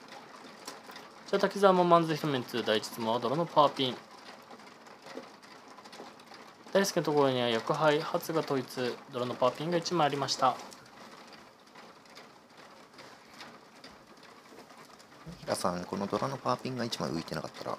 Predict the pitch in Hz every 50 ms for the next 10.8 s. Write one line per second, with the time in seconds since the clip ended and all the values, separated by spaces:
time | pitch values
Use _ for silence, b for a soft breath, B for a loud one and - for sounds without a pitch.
0 | - 78 78 82 80 76 73 73 - - 73 76 73 - - 69 - - - -
1 | - - - - - - - - - - - - - - - 110 - - - -
2 | - 82 69 - - - - - - - - - - - - - - - - -
3 | - - 101 104 - - - - - - - - - 92 85 80 82 80 78 78
4 | 78 78 76 76 - - - - 139 147 - - 113 127 104 113 104 117 151 139
5 | 95 - 143 143 - - 131 - - 147 147 147 139 135 - 143 135 143 135 135
6 | 123 123 120 - - - 113 107 104 95 87 - - - - - - - - -
7 | _ _ - - - - - - - - - - - - - - - - - -
8 | - - - - - - - - - - - - - - - - - - - -
9 | - - 139 135 131 120 110 - 117 120 - 123 117 113 110 113 110 - - 107
10 | 95 90 90 - - - 104 110 123 160 185 208 214 220 226 208